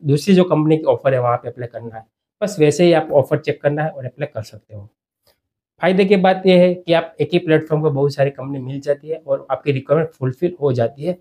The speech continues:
अगर आपको उसमें नहीं होता है, दूसरी कंपनी का अगर चाहिए ऐसे ही प्रैक्टिकल वीडियो कि उसके अलावा भी कौन सी कंपनी है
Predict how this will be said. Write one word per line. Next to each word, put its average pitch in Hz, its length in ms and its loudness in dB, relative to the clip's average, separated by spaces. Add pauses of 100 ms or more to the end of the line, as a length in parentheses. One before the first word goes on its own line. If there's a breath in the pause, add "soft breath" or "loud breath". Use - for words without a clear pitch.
(380)
अगर 196 200 2
आपको 190 200 0
उसमें 170 320 0
नहीं 143 220 2
होता 135 300 2
है, 117 180 -14
दूसरी 160 280 -4
कंपनी 160 300 -2
का 165 140 2
अगर 151 200 0
चाहिए 151 460 4
ऐसे 131 200 -2
ही 170 80 6
प्रैक्टिकल 139 460 -6
वीडियो 127 260 0
कि - 640 -12
उसके 156 260 2
अलावा 170 200 4
भी 170 120 2
कौन 160 240 2
सी 165 100 -10
कंपनी 151 420 -2
है 160 100 -4